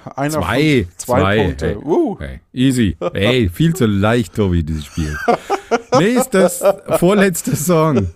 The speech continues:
Speaker 1: Vorletztes Song.
Speaker 2: Äh.
Speaker 1: Johannes.
Speaker 2: Ja.
Speaker 1: Vorletzter
Speaker 2: Ja.
Speaker 1: Song.
Speaker 2: Ja, ja.
Speaker 1: Wer ist der Beste der Welt im Leben?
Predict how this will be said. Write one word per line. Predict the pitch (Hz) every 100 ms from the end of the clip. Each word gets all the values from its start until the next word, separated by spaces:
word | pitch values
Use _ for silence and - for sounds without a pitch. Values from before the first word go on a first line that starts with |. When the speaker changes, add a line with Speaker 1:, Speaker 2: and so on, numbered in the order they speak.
| 190 190
Speaker 1:
Vorletztes | - 123 127 90 95 - -
Song. | 95 101 160 170 - _ - - - - - _ -
Speaker 2:
Äh. | 185 170 139 - - - _ _ _
Speaker 1:
Johannes. | 85 87 76 95 87 - - _ -
Speaker 2:
Ja. | 117 - _
Speaker 1:
Vorletzter | - - 95 82 82 - 76
Speaker 2:
Ja. |
Speaker 1:
Song. | - - 78 71 58
Speaker 2:
Ja, | -
ja. | - - - _ _ _ -
Speaker 1:
Wer | 87 120 127
ist | 110 98
der | 104
Beste | 85 117 127 - 107
der | 92 90 90
Welt | 117 127
im | 95
Leben? | 90 85 73 71